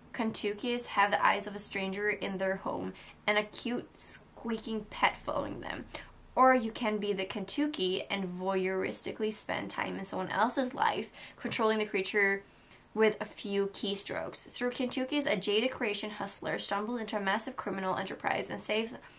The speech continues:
a life in Brazil. A lonely old woman in Peru becomes fascinated with a young woman and her l-, louche voucher, louche lover in Germany, and a kid with no mother, Antigua, finds a new virtual family and experiences snow for the first time in Norway.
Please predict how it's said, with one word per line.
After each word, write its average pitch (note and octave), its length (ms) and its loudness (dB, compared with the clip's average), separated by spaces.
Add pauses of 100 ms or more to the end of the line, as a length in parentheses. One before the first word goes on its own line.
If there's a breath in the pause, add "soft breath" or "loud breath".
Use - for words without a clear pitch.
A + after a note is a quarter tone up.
(400 loud breath)
a A3 100 8
life F#3+ 480 6
in G3+ 140 -8
Brazil. F#3 560 -2 (200 loud breath)
A A3 80 8
lonely A3+ 320 6
old G3 220 4
woman F#3 240 4
in F#3+ 80 0
Peru F#3+ 240 -2
becomes F#3 340 -4
fascinated G#3+ 520 0
with G3 100 -4
a F#3+ 40 -2
young G#3+ 260 2
woman F#3+ 280 0
and G3 160 -6
her F#3+ 120 -4
l-, F#3 220 0 (1000)
louche G#3+ 380 0
voucher, - 640 0 (180)
louche A3+ 680 0 (420)
lover F#3 440 6
in F#3+ 160 2
Germany, F3+ 480 0
and G3 100 -2
a G3 60 -2
kid G#3+ 320 0
with G#3 140 -6
no F#3+ 160 2
mother, F#3 380 4
Antigua, - 480 -4
finds G3 280 -2
a F#3 40 -2
new G3 360 0 (540 loud breath)
virtual G3+ 420 4
family E3+ 460 -2
and G3+ 100 -6
experiences G3 500 -2
snow F3+ 320 2
for - 160 -2
the F#3+ 60 -2
first F#3 300 -4
time F#3 180 -2
in F3+ 100 -2
Norway. - 440 -4